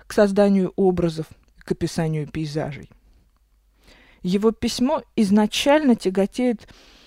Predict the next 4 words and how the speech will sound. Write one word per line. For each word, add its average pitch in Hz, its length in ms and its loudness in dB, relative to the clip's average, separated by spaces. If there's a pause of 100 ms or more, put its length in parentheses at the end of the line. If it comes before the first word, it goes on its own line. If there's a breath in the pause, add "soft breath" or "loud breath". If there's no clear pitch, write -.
(120)
к - 40 -6
герметичности, 190 1200 0 (280)
сознательной 226 760 2
усложнённости, 196 1200 0